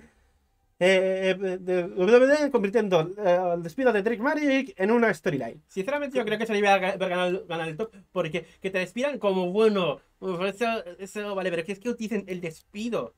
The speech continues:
Speaker 2: que mu-, que mire, que millones de americanos o, o mi-, y mi-, y millones de personas están sufriendo en, en el mundo porque, por el tema del covid, y que eso lo conviertan en una historia,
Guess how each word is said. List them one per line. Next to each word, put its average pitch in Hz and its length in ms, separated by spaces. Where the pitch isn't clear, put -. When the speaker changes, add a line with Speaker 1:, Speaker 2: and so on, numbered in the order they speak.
Speaker 2:
que 165 280
mu-, 185 200
que 170 160
mire, 247 420
que 165 140
millones 196 320
de 247 60
americanos 202 580
o, - 220
o 175 100
mi-, 175 180
y 196 120
mi-, 202 180
y 175 80
millones 214 240
de 233 80
personas 208 200
están 196 160
sufriendo 160 560
en, 151 240
en 151 140
el 151 80
mundo 160 280
porque, 147 480
por 151 120
el 147 60
tema 190 140
del 160 180
covid, 175 340
y 165 80
que 165 80
eso 165 160
lo 247 80
conviertan 185 340
en 208 140
una 262 160
historia, 165 440